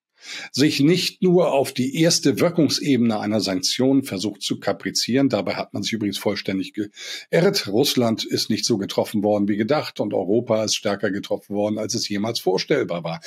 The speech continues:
Teilweise existenziell bedroht. Also, dass man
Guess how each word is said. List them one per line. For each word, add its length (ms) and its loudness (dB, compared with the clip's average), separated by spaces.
Teilweise 640 2
existenziell 720 -2
bedroht. 460 2
Also, 380 2
dass 260 2
man 340 2